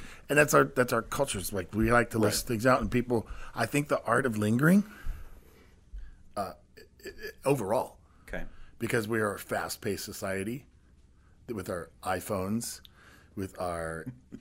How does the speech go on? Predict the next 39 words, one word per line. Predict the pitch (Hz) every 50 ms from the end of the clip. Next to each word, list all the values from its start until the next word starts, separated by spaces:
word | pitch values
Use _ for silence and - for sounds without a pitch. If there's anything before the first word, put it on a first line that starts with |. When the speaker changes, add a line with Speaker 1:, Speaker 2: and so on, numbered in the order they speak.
| -
Speaker 1:
information | - 127 120 110 - 113 110 101 92 - - 120 104
Speaker 2:
With | 101 131 120
our | -
Speaker 1:
technology, | 135 120 107 107 104 104 98 104 113 113 123 139 156 - - - - -
with | 123 117 -
our | - 117 107 101
my | 104 104 104 107
Speaker 2:
hot | 131 135 123 - - -
kombucha | - - 127 139 127 120 104 117 117 113 - 139 123
bottles. | 110 127 131 123 127 135 143 151 - - - - -
Speaker 1:
myface | 123 120 120 110 107 104 107 165 131 113 123 117 - 131 127 120
dot | - 101 107 131 - -
com, | - 117 107 95 101 120 180 202 180 - - - - - - - - 1077 1077 1077 - - -
<laughs> | - - - - - - - - - - - - 110 120 - - - - -
that | 147 147 143 143 -
we, | 160 151 156 151 151 - -
we | 151 147
forget | 143 - 151 139 131 147 139 -
to | 123
take | - 135 117 -
time | - 117 110 107 110 - -
and | 104 101
linger. | 95 95 95 90 69 67 - - - - - - _ _ _ - - -
Speaker 2:
Yeah. | - 85 80 78 - -
Speaker 1:
And | - 113 113
I | 110 110
think, | - - 127 120 120 - - - - -
I | 110
think | 117 - 120 127 - - - - - - - - - - - _ _ _ - - - - - _ _ - - _ _ _ _ _ _ - _ -
it's | - 131 - -
just | - 143 135 -
like | 135 123 120 -
you | 131
make | 131 135 131 127
room | 135 143 143
for | 131 147 135
the | 131
Holy | 127 127 127 127
Spirit. | - - - 135 - -